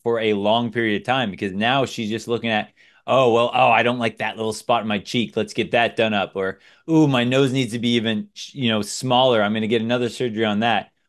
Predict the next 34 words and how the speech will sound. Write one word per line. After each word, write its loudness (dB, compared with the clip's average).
Oh, 6
my 2
Botox 0
is -8
running -2
out, 0
so -4
I'm -4
gonna -4
get -2
more 0
injections -2
in -2
there." 2
And -6
then -2
the 0
Botox 0
just -8
becomes -4
this -6
thing 0
that -2
just -6
takes -4
over 2
to -6
where 2
they 4
have 2
these, -2
like, 0
completely -4
plastic -2